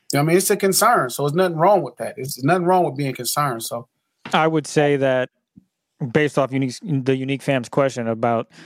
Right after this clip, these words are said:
Speaker 2: making the vaccine mandate, I like it for one reason, because when you do your research on it, the vaccine does one thing. It really prevents the spread of it. It's not gonna stop it. It's not go-, you can still get it, but it does mitigate the risk of you spreading it,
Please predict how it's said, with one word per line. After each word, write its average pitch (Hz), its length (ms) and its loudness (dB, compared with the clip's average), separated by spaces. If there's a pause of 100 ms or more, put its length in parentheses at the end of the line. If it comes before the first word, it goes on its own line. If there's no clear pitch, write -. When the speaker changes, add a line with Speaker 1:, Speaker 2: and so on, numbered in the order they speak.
(180)
Speaker 2:
making 131 280 0
the 120 60 -2
vaccine 127 360 0
mandate, 123 340 0
I 175 120 2
like 147 280 -2
it 110 120 -4 (100)
for 131 160 0
one 127 260 -2
reason, 117 200 -4
because 113 200 -2
when 139 200 -4
you 185 60 -2
do 190 100 0
your 175 160 0
research 143 420 0
on 120 140 0
it, 120 160 -2 (800)
the 127 60 0
vaccine 156 540 2
does 131 360 2
one 139 280 -2
thing. 120 360 -2
It 135 140 0
really 147 260 2
prevents 131 360 -2
the - 100 -6
spread 123 340 0
of 107 140 -8
it. 113 140 -12 (160)
It's 135 160 -2
not 147 200 0
gonna 131 180 -2
stop 135 460 -2
it. 139 160 2
It's 127 220 -4
not 131 260 0
go-, 139 100 -6
you 151 140 -2
can 143 100 -6
still 156 280 4
get 123 240 0
it, 139 200 0 (520)
but 135 160 2
it 127 140 -2
does 147 260 2
mitigate 135 420 0
the 117 100 0
risk 139 360 -2
of 123 140 -4
you 127 100 0
spreading 170 420 0
it, 185 160 -2